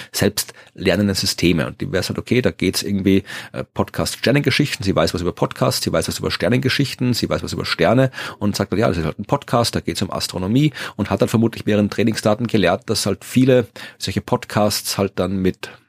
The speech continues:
ja, äh, werden halt von, das sind Wissenschaftler zu Gast und dann, äh, werden Experten und Fragen beantwortet und sowas und dann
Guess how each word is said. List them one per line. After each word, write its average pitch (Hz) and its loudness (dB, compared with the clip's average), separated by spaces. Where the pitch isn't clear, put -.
ja, - -2
äh, - -14
werden - -2
halt 147 -8
von, 190 0
das - -6
sind 113 -2
Wissenschaftler 120 2
zu - -4
Gast 113 2
und 82 -4
dann, 82 -4
äh, 80 -2
werden - -6
Experten - -2
und 92 -8
Fragen 117 0
beantwortet 113 0
und 113 -2
sowas 120 2
und - -8
dann 104 2